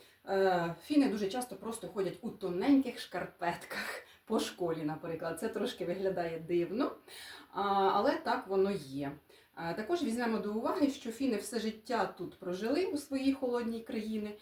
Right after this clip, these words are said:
країні, і вони звикли до того, що холодно, і вони так не мерзнуть, як ми.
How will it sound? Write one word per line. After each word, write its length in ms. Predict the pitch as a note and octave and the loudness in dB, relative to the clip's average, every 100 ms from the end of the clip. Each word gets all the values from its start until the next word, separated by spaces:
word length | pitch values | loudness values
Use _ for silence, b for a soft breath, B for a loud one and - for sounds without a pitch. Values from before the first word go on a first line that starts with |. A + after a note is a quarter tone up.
| B B B | B B B
країні, 600 | G3+ G#3 G3+ G3+ G#3 G3 | -2 0 0 0 2 0
і 180 | - G3+ | -2 -2
вони 320 | A#3+ C4 A3+ | 2 2 2
звикли 720 | G3+ F#3 A#3+ C4 F#3+ F#3 F3+ | -2 0 4 4 2 0 -2
до 240 | E3+ F#3 F3+ | 0 0 0
того, 260 | C#4+ G4 | 2 0
що 220 | C#4+ - | 0 0
холодно, 560 | C#4+ - A#3 G#3 F3 F3 | -2 0 0 2 4 2
і 80 | F3 | 2
вони 240 | A#3 D4+ | 4 2
так 260 | D4 B3 A#3 | 2 -2 0
не 140 | G#3+ | 2
мерзнуть, 640 | G3 A3+ B3+ F#3+ F3 - | 2 2 2 0 -4 -4
як 300 | F#3+ G3 - | -2 -4 -2
ми. 360 | G3 A3 G#3 | -2 2 2